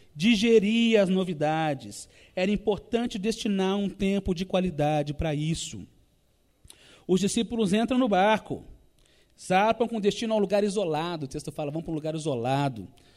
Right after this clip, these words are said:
A multidão percebe o movimento dos discípulos e de Jesus, reconhece, faz o quê? Corre atrás e chega lá antes, né? Dá a volta. Eles estavam, né? Eu imagino um lago,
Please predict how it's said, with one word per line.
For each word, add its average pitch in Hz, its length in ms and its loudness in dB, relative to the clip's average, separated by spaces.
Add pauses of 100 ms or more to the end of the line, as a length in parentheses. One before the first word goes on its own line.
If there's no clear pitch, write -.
(400)
A 196 80 4
multidão 202 420 2
percebe 269 800 4
o - 20 0
movimento 214 640 2
dos 160 160 -4
discípulos 196 560 -6
e 185 60 -4
de 175 100 -8
Jesus, 185 560 2 (300)
reconhece, 220 680 6
faz 214 200 4
o 185 60 -2
quê? 262 300 4 (2250)
Corre 151 220 0
atrás 160 320 2
e 160 40 -2
chega 170 260 -4
lá 175 140 -2
antes, 170 1040 -4 (180)
né? 147 220 -16 (760)
Dá 180 200 0
a 220 60 4
volta. 170 460 2
Eles 113 140 -6
estavam, 156 320 -4 (160)
né? 254 340 -2
Eu 170 100 -8
imagino 185 300 -6
um 180 120 -4
lago, 214 440 -2